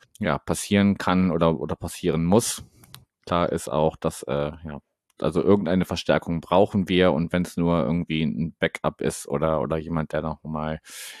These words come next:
ja, neuen, neuen Wind reinbringen kann. Ich weiß nicht, wür-, würdest du meinen, Arminia muss im Winter noch was tun oder sollte einfach die Mannschaft, die jetzt da ist,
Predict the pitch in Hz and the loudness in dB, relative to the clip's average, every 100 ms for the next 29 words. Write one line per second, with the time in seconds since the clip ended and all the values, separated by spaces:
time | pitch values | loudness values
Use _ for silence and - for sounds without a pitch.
0 | - - - 80 76 90 92 90 80 92 | -20 -6 0 0 0 2 4 2 0 2
1 | 87 85 92 87 - 80 80 78 82 82 | 2 2 0 -2 -2 -2 -2 0 -2 -2
2 | 80 85 82 85 82 85 - 90 _ - | -4 0 0 0 0 -2 -2 -6 _ 0
3 | 101 92 95 - 104 92 90 92 69 92 | 4 6 4 2 0 4 4 4 4 6
4 | 101 113 107 107 - 110 98 107 107 98 | 8 8 8 6 4 2 2 4 4 2
5 | - 95 - - 90 82 80 82 82 - | 2 -2 -2 0 2 2 4 4 2 2
6 | 87 76 85 87 - 90 87 85 90 - | 4 4 0 -4 0 2 4 4 2 2
7 | 85 78 82 - 90 85 76 80 - - | 0 2 2 2 2 4 4 2 -2 -16